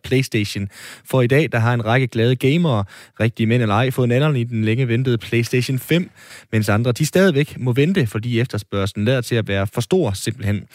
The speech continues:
Helt op til marts er der ventetider til, og P S fem, den går allerede på Den Blå Avis til overpriser, fordi folk, de, øh, sælger den videre. Med andre ord, så er den her konsol omgivet af en sund mængde hype, og det er altså en, øh, opfølger til PlayStation fire, der er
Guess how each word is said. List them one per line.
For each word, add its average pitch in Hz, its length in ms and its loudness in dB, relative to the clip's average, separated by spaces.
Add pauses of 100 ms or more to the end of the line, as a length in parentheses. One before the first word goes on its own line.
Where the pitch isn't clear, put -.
(380)
Helt 135 160 2
op 135 120 2
til 120 120 0
marts 120 420 0
er - 100 -2
der 113 80 0
ventetider 117 420 -2
til, 135 240 0
og 117 80 -2
P - 40 -18 (140)
S 104 80 -6
fem, 131 240 -2
den 117 160 -4
går 110 220 -2
allerede 117 340 0
på 123 140 -4
Den 110 120 -2
Blå 139 180 0
Avis 131 280 -2
til - 140 -2
overpriser, 127 640 0
fordi 107 260 -4
folk, 107 260 -2 (100)
de, 110 200 -2
øh, 101 140 0
sælger 104 340 -2
den 104 240 -2
videre. 117 260 0
Med 120 100 0
andre 160 220 2
ord, 131 260 0 (420)
så - 120 -2
er 113 60 4
den 107 180 -2
her 113 160 2 (140)
konsol 135 540 0
omgivet 113 440 -2
af 120 80 2
en 120 100 -2
sund - 360 -4
mængde 110 360 -2
hype, 110 380 0
og 101 120 -6
det 104 120 -2
er 117 100 0
altså 110 200 -2
en, 101 400 -2
øh, 98 160 0
opfølger 123 400 -2
til 113 100 -6
PlayStation 110 480 -4
fire, 135 360 -2
der 101 160 -6
er 98 220 -4